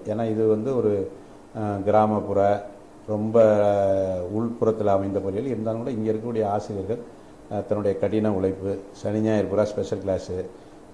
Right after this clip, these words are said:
ஆஹ், இதெல்லாம் நடத்தியிருக்காங்க. அதை நம்ம இல்லைன்னு சொல்ல முடியாது. இருந்தாலும் கூட இப்ப மாணவர்களை வந்து என்ன இன்னொரு பிரச்சனைனா,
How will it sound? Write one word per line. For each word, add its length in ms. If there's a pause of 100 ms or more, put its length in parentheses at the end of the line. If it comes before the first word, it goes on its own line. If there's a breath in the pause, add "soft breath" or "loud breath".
ஆஹ், 180
இதெல்லாம் 320
நடத்தியிருக்காங்க. 500 (380)
அதை 120
நம்ம 180
இல்லைன்னு 240
சொல்ல 200
முடியாது. 260
இருந்தாலும் 420
கூட 120
இப்ப 180
மாணவர்களை 560
வந்து 200
என்ன 160
இன்னொரு 480
பிரச்சனைனா, 380